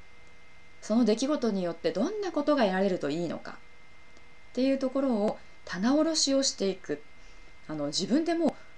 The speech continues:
う一回整理をした上で話をした方がいいです。行き当たりばったりで伝えようと思うと結構グダグダになっちゃうんですよ。あと自分がまとまってないので、もやっとしたことが相手に伝わってしまいます。そうすると全容が見えてない相手は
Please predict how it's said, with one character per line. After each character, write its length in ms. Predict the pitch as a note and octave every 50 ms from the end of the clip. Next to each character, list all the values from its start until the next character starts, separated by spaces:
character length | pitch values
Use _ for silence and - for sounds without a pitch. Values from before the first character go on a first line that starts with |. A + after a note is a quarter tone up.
| - - -
う 0 |
一 80 | - - -
回 120 | D#4+ E4+
整 160 | E4 - - F#4 B4 C5+ B4+ G4+
理 60 | C#4
を 60 | G3+
し 100 | - -
た 180 | - G#3+ G#3+ G3
上 240 | F3+ A3 C#4 D4
で 340 | G#3 G#3+ G#3+ G#3+ F#3+ - - - - - - - - - -
話 380 | - - F#3 F3+ F3 - - E3
を 60 | D3
し 60 | -
た 100 | - E3+
方 100 | E3+ D3+
が 80 | D#3 D3+
い 80 | D#3
い 20 | D3
で 80 | -
す。 160 | - - - - - - - - - - - - - -
行 120 | - F#3+ -
き 100 | - D#4
当 60 | F4+
た 80 | G4 G4
り 60 | G4
ば 100 | F#4+ G#4
っ 20 | G#4
た 100 | - -
り 60 | A#3
で 100 | A#3 -
伝 200 | - - - G#3
え 40 | A3+
よ 60 | G#3+
う 40 | F#3+
と 100 | G3 D3+
思 140 | D3+ D#3 E3
う 60 | D3+ C#3+
と 240 | - D3+ D3 C#3+ - - - - - - -
結 160 | - D4+ D#4 -
構 60 | -
グ 120 | - E3+
ダ 140 | D#3+ F#3+ F#3+
グ 80 | G#3+ A3+
ダ 80 | B3+
に 80 | C4+ C4+
な 100 | C#4+ E4+
っ 40 | F4
ち 100 | G4 D4
ゃ 60 | G#3+
う 20 |
ん 40 | D#3
で 60 | -
す 80 | - -
よ。 120 | - - - - - - - - - - - -
あ 80 | - -
と 80 | -
自 180 | D3+ C#3 D#3+ F3+
分 140 | D3 G#3+ C4
が 80 | D4+
ま 140 | D4 A#3+ G#3+
と 120 | A3+ C4+ C#4
ま 100 | D#4 D4+
っ 20 |
て 160 | D4+ - D4
な 100 | D#4 D4+
い 80 | D4 A3+
の 80 | D#3+
で、 240 | D3+ D3+ D#3 D3+ C#3+ - - - - - - - -
も 100 | F#3+ A3
や 80 | B3
っ 60 | F4+ -
と 160 | - - D4
し 80 | C#4
た 100 | - A3+
こ 80 | G#3+ G#3+
と 140 | G#3 A3 G3
が 80 | D#3+
相 120 | D3+ E3 F3
手 120 | - G3+
に 100 | E3+ D3
伝 220 | - - - D#3 C#3
わ 80 | D3
っ 20 | D3+
て 140 | - -
し 120 | D3 - C3+
ま 120 | B2+ -
い 40 | -
ま 140 | - - -
す。 140 | - - - - - - - - - - - -
そ 80 | - C4+
う 40 | C4+
す 60 | D4
る 100 | C#4+ C4+
と 220 | - C4+ C4+ C4 - - - - - - - - - -
全 260 | - G3 A3+ B3+ D4+
容 180 | D#4+ E4+ E4+ E4
が 120 | E4+ E4+
見 140 | E4+ F4+ F#4+
え 80 | F#4+
て 100 | - A3
な 180 | G3 F#3+ G3 G3
い 80 | E3+ -
相 200 | B2 D#3 E3+ F3
手 160 | - F#3 D#3+
は 260 | D3 D3+ D3 C#3 C3+